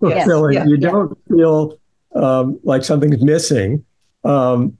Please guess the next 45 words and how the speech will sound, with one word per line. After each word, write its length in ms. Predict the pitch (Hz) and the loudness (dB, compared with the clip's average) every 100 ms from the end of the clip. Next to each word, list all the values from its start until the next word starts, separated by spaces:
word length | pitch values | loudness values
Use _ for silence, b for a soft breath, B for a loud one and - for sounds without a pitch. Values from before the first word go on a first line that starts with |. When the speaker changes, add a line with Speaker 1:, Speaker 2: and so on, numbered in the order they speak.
| _ _ | _ _
Speaker 2:
you 100 | - | -4
feel 220 | - 165 165 | 0 2 2
like 240 | 156 151 | 2 0
it's 180 | 151 - | -2 -2
a 40 | |
good 280 | 131 160 156 | 0 0 0
place 360 | 160 160 147 - | -2 0 0 -4
to 220 | - - | -10 -8
take 220 | - 175 156 | -2 0 0
a 40 | |
break, 380 | 160 240 131 - _ _ | 0 0 -2 -8 _ _
<laughs> 200 | _ - | _ -6
essentially, 640 | - 185 151 - 120 90 - _ B B B B B B - | -2 0 -2 -2 -4 -4 -10 _ B B B B B B -8
um, 420 | 202 196 143 139 165 - 165 403 - | -2 0 0 -2 -4 -4 -4 -4 -4
until 360 | 135 143 165 | -2 0 0
the 100 | 156 | 2
next, 480 | 147 160 156 - - _ _ _ _ _ _ _ | 2 0 -4 -10 -14 _ _ _ _ _ _ _
um, 560 | 156 143 127 127 127 147 - _ _ _ | -4 -2 -2 -2 -4 -6 -12 _ _ _
story 360 | - - 147 139 | -6 -2 0 0
begins. 580 | 131 127 104 98 98 - _ B B - | 0 0 0 -2 -8 -18 _ B B -2
Speaker 1:
Now, 160 | 247 | 0
Speaker 2:
Um, 60 | 240 | 2
Speaker 1:
you 260 | 240 277 254 | 2 0 0
are 240 | 240 269 | 0 0
writing 320 | 254 247 240 | 0 0 0
a 60 | 226 | 2
next 260 | 220 220 - | 0 0 -4
story. 380 | 254 214 185 | -2 0 0
Is 100 | 185 | 0
that 180 | 185 196 | -2 -4
correct? 420 | - 214 214 220 226 | -2 0 0 0 -2
Am 120 | 208 | -2
I, 100 | 214 | 0
am 300 | 214 220 220 | 0 0 0
I 100 | 214 | 2
allowed 360 | 208 208 208 - | 0 0 -2 -2
to 280 | 233 214 | 0 0
ask 320 | 208 214 220 - | 0 -2 -2 -2
you 100 | 220 | 0
that 180 | 214 208 | 0 0
question? 420 | 220 214 - 233 | -2 -2 -2 -2
Are 200 | 226 208 | 0 0
you 160 | 208 202 | 0 0
writing 520 | 196 208 220 220 220 | 0 0 2 2 0
a, 600 | 214 214 208 202 196 190 | 0 0 0 0 -2 -4